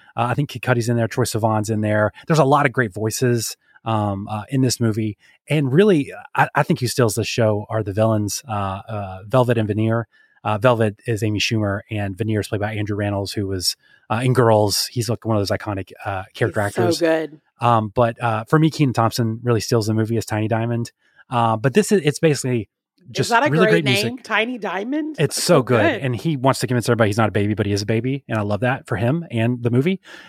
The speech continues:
Speaker 1: Um, but it's just incredible music the whole time. So it's just,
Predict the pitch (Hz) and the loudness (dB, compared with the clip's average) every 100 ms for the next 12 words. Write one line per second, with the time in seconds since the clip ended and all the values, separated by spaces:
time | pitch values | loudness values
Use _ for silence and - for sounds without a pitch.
0 | - 139 139 120 110 101 _ _ 160 - | -8 0 0 0 -2 -8 _ _ 2 2
1 | 139 - 127 - 113 90 90 90 - _ | 0 -2 -4 0 0 0 -8 -12 -18 _
2 | _ 110 101 104 98 98 95 - 113 98 | _ -4 -2 -2 -4 -6 -8 -4 -2 -2
3 | 92 _ - 160 - 131 - - | -6 _ -8 -6 0 0 0 -8